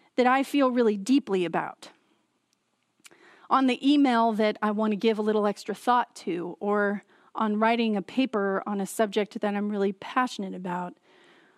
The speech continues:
or even on that run that I'm really looking forward to so that I could clear my head. I think a lot of times we as humans believe that we procrastinate because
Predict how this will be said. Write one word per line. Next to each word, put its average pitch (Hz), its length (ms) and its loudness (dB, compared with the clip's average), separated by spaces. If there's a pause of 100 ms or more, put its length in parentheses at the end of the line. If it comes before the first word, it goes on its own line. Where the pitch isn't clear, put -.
(140)
or 226 140 -2
even 277 300 4
on 247 200 4
that 208 240 2
run 208 680 0 (240)
that 214 80 -4
I'm 208 140 -2
really 247 220 2
looking 220 360 -2
forward 262 340 -2
to 196 200 -8
so 190 200 -10
that 202 160 -2
I 202 80 0
could 202 200 -8
clear 233 220 -4
my 190 140 -4
head. 185 480 -4 (2500)
I - 40 -4
think 330 160 4
a 294 60 4
lot 294 240 4
of 349 80 0
times 254 480 0
we 277 560 2
as 240 260 -4
humans 262 360 2
believe 233 400 0
that 226 120 0
we 240 140 -2
procrastinate 233 920 -2
because 226 640 -2